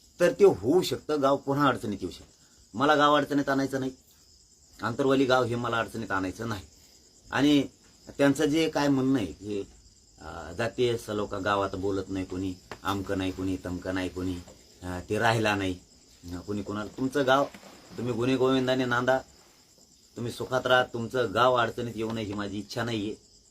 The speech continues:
तुम्ही तुमचं, अं, गाव, अ, प्रेमानं राहा, माझ्यामुळं तुमच्या गावाला अडचणीत यायचं काम नको,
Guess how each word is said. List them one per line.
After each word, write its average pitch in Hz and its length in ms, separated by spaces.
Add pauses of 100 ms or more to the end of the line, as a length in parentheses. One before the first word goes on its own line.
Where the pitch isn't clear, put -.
(560)
तुम्ही 110 200
तुमचं, 117 400
अं, - 920
गाव, 110 240
अ, 87 400 (420)
प्रेमानं 131 420
राहा, 120 300 (460)
माझ्यामुळं 113 520
तुमच्या 107 200
गावाला 104 400
अडचणीत 98 380
यायचं 98 240
काम 104 300
नको, 117 240